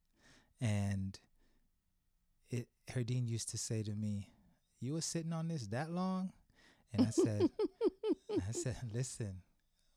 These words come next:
Speaker 1: what I was doing, first of all, was checking my own emotions about what's
Speaker 2: Mm,
Speaker 1: happening."
Speaker 2: that's so true.
Speaker 1: Because I need to make sure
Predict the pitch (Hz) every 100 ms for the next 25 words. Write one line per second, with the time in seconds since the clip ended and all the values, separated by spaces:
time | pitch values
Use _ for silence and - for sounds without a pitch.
0 | _ 110 107 110 104 95 135 165 123 -
1 | 135 - 107 107 101 - - - - 113
2 | 98 98 135 208 208 123 110 101 - 101
3 | 101 98 95 95 104 120 143 185 185 175
4 | 175 170 - - 170 - 190 185 185 208
5 | 113 110 113 110 131 131 - 113 110 110
6 | - - 147 127 110